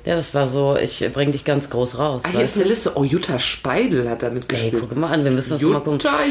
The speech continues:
Speaker 2: Jutta,
Speaker 1: Also, aber
Speaker 2: Jutta.
Speaker 1: was
Speaker 2: Und
Speaker 1: eine
Speaker 2: Lisa Fitz.
Speaker 1: was eine blöde
Speaker 2: Brech zusammen.
Speaker 1: Frage, ob ich Schulmädchenreport kenne, weil
Speaker 2: Jeder kennt's, oder?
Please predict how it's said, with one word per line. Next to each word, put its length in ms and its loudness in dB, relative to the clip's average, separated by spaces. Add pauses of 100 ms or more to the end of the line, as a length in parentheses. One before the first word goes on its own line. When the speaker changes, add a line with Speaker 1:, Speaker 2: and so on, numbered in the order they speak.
Speaker 2:
Jutta, 140 -2
Speaker 1:
Also, 160 2
aber 380 4
Speaker 2:
Jutta. 160 -2
Speaker 1:
was 100 4
Speaker 2:
Und 100 4
Speaker 1:
eine 80 2
Speaker 2:
Lisa 380 2
Fitz. 500 0 (160)
Speaker 1:
was 180 2
eine 120 4
blöde 360 2
Speaker 2:
Brech 120 2
zusammen. 280 0 (140)
Speaker 1:
Frage, 280 2 (340)
ob 160 2
ich 100 2
Schulmädchenreport 880 0
kenne, 400 0
weil 460 2 (180)
Speaker 2:
Jeder 220 4
kennt's, 360 -2
oder? 240 0